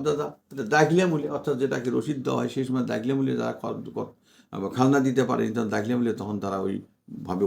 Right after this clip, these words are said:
ওই মূল মালিক আপনাকে দিয়ে, দিয়ে দিচ্ছে। দাখিলা যদি আপনার কাছে থেকে থাকি, থাকে, দাখিলা মূল্যও আপনি দেখালে পরে সেই সময় তারা খাজনার দায়ে ব্যর্থ হয়ে গিয়েছিল। অতএব আপনার বাবা বা আপনার, আহ, চাচা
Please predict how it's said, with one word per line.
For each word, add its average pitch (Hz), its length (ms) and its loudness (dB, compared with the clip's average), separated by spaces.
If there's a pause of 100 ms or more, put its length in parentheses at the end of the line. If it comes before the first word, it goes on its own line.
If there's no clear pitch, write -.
ওই 131 160 6
মূল 117 200 8
মালিক 98 200 -2 (100)
আপনাকে 85 240 -8 (100)
দিয়ে, 80 220 -4
দিয়ে 80 140 -6 (120)
দিচ্ছে। - 260 -18 (880)
দাখিলা 165 220 6 (100)
যদি 190 180 -2
আপনার 139 220 -4
কাছে 127 140 -6 (100)
থেকে 101 220 -2
থাকি, 107 160 -6 (100)
থাকে, 123 200 -6 (160)
দাখিলা 110 300 -4
মূল্যও 151 300 -2
আপনি 113 120 -8 (100)
দেখালে 98 320 -8
পরে 139 120 -6 (100)
সেই 104 180 -6
সময় 117 240 -8
তারা 101 200 -12
খাজনার 90 400 -8
দায়ে 135 160 0 (400)
ব্যর্থ 127 220 6 (100)
হয়ে 143 200 8
গিয়েছিল। 123 280 0 (200)
অতএব 180 260 2 (180)
আপনার 117 240 -2 (140)
বাবা 113 220 2 (100)
বা 139 80 -6 (140)
আপনার, 107 240 -4 (540)
আহ, 90 160 -4 (100)
চাচা 135 340 8